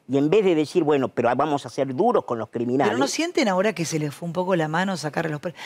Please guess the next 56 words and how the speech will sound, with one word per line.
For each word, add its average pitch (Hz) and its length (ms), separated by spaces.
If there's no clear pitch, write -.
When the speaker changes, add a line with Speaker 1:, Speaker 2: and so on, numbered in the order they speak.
Speaker 2:
Digo, 233 160
no 277 60
hay, 302 100
no 262 120
tienen 233 240
un, 220 220
un, 208 220
Speaker 1:
Yo 190 120
creo 220 160
que 208 60
el 190 80
Speaker 2:
un 311 60
Speaker 1:
quis- 320 100
Speaker 2:
segundo 262 480
de 202 80
lucidez 190 340
que 202 120
dicen, 175 240
che, 180 160
se 151 100
nos 156 120
fue 226 120
la 196 100
mano. 156 260
Speaker 1:
No, 139 60
yo - 360
Speaker 2:
Sacamos 208 440
Speaker 1:
creo, 196 140
yo 185 100
Speaker 2:
preso, 220 540
Speaker 1:
creo 220 80
Speaker 2:
la 185 100
gente 208 280
se 160 80
está, 185 200
la - 80
gente 220 220
la 196 40
está 170 140
pasando. 156 320
Y, 180 180
y 196 120
esto 269 200
que 170 80
son 170 240
unos 208 240
casitos 196 460
que 180 140
vamos 175 260
viendo 233 460
muchas 196 300
veces 220 220
por 170 160
las 151 140
redes 175 240
sociales. 170 720